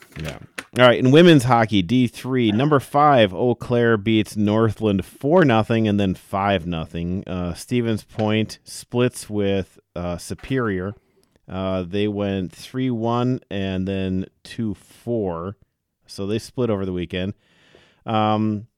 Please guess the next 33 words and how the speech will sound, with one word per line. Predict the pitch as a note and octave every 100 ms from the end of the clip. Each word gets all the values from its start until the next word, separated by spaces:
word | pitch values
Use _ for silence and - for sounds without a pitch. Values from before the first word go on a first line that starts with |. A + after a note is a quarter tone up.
| _
they | A#2+
had | A2+ C3+
a | A#2 G2+
makeup | F#2+ A2+ C#3 A2+
game, | - G2+
it | G2
looks | F#2+ -
like, | G#2 G2 G2+ -
where | F#2+ F#2+ F#2+ F#2 F2
U | G#2+
W | A2 A2
Eau | G2+ G2
Claire | - G#2+ G2+ F#2+
played | G2 G2
against | F#2+ F2+ - - -
Superior | - F2 - G2 F#2
and | F2
beat | F#2 F2+
'em | E2+
four | - G#2+ F2
nothing. | F2+ A2 A2+ F2 F2 - _ _ _
This | - -
coming | C#3 D#3 C3
week | A#2 A2+ - _ -
will | G#2 C3
be | A2+ G#2+
number | G#2 A#2+ C3
five, | - - A#2+ A2+ G#2 - _ _
Eau | G#2 B2+
Claire, | C3 - A#2 A2 G#2+ -
and | F2 F2+ E2
number | F2 A2 A#2+
four, | - G#2+ G2+ F#2